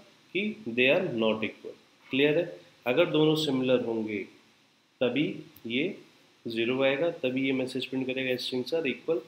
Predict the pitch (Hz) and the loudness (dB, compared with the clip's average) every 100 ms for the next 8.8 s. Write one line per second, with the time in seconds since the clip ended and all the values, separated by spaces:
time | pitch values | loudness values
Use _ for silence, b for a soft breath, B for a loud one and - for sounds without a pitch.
0 | B B B 120 127 131 135 127 127 123 | B B B -4 -2 2 0 0 -2 -2
1 | 123 117 139 156 160 165 208 220 - - | -2 0 4 6 6 6 4 2 -6 -18
2 | - _ _ _ _ _ - _ - 123 | -20 _ _ _ _ _ -20 _ -2 2
3 | 131 123 139 143 180 - - _ _ _ | 4 4 2 0 -2 -6 -20 _ _ _
4 | _ 113 113 123 131 120 143 139 123 117 | _ -6 0 2 2 0 2 2 2 2
5 | 120 113 127 139 139 160 170 - 110 110 | 2 2 2 0 0 -2 -6 -12 -4 -2
6 | 113 113 131 120 120 120 139 156 - - | -2 -2 -2 0 0 -2 -2 -8 -16 -20
7 | _ _ 113 110 113 165 - - _ _ | _ _ -4 -2 -2 -2 -8 -20 _ _
8 | 110 - 95 92 95 95 95 95 | -10 -8 -8 -8 -10 -10 -12 -16